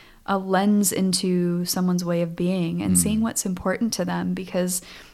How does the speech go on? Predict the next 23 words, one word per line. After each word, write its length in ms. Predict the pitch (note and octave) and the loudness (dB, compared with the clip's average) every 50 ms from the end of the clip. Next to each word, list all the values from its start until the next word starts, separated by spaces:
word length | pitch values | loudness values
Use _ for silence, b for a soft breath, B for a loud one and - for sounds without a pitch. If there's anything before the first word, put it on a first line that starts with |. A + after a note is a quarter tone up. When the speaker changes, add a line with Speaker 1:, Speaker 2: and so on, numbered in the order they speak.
| B B | B B
Speaker 1:
the 120 | - F#3+ | -8 -6
things 260 | F3+ G3+ G3 G3+ G3+ F#3+ | -4 -2 0 0 0 0
that 180 | F#3+ - - | 0 -2 -2
one 200 | F#3+ F#3+ G3 G3+ | -2 -2 -2 -2
person 560 | - F#3 F#3+ F3+ - - F#3 F3+ F3+ F3 F3 - | -2 -4 -4 -2 -2 0 2 2 2 2 2 0
might 280 | - F#3 F#3 - - - | -2 -4 -4 -4 -6 -6
be 420 | - F3+ F3+ F3 F3 F3 E3+ E3+ | -4 -2 -2 0 0 -2 -2 -4
grateful 400 | E3+ - F3+ F3+ F3+ - - F#3 | -4 -2 -2 -2 -2 -4 -8 -8
for 320 | F3+ - F#3 F3 F3 - - | -6 -4 -4 -4 -2 -2 -2
and 220 | - - F3+ F3+ | -2 -2 -4 -4
pick 240 | - - F#3 - G3+ | -4 -6 -6 -6 -6
up 200 | G3 F#3 - - | -8 -6 -4 -2
on 380 | E3+ E3+ F3 E3+ E3+ E3+ E3+ F3 | -2 0 0 0 0 -2 -2 -2
in 140 | - F3+ F3 | -2 -2 -2
their 160 | F3 E3+ E3+ | 0 -2 -2
environment 640 | E3+ F3 E3+ F3+ G#3 A3 G3 F3+ F3 - - - | -2 -4 -2 -2 -2 -2 0 0 0 0 -2 -4
might 160 | - - - | -6 -8 -6
be 100 | - A3+ | -6 -6
completely 480 | A3+ - A#3 A3+ - B3 C4+ C4 A3 G3+ | -4 -2 -4 -2 -2 -4 -4 -4 -4 -4
different 540 | F3+ G3+ G3+ - - F3+ E3+ F3 - - - | -4 -6 -6 -4 -2 -2 -2 -2 -4 -6 -4
than 140 | F#3 F3+ F3+ | -2 -2 0
someone 260 | - F3 F3 F3 F3 | 0 0 0 0 0
else's. 560 | F3+ F3+ G3 F#3+ - - - - - A3+ - | 0 -2 -2 -4 -6 -8 -8 -8 -8 -8 -10